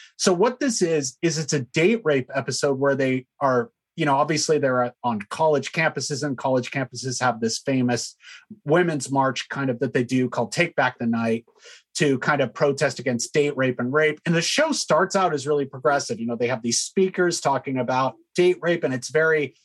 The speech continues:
kind of, um, expository, where they kind of explain what date rape is and all this. And then they have this subplot of a woman named Laura who is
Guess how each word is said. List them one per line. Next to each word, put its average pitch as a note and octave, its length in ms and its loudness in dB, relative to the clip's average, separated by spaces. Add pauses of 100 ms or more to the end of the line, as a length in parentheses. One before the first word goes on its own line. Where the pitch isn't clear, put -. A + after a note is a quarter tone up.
(340)
kind F#3 220 2
of, D#3 160 2
um, C#3 400 0
expository, D#3 1120 0 (340)
where D#3 140 4
they D3 140 2
kind D3 200 -4
of C#3 80 -2
explain E3 520 -2
what B2 180 -6
date F#3 280 4
rape E3+ 260 0
is D#3+ 260 2
and D#3 100 -6
all D3 100 0
this. D3 340 0 (920)
And E3 180 0
then A#3+ 260 2
they G#3+ 140 2
have F3+ 200 -2
this D#3+ 240 2
subplot D#3+ 460 0
of C#3 120 0
a C3+ 60 2
woman C3 300 -2
named B2 240 -2
Laura D3 440 2
who B2+ 180 -2
is - 220 -4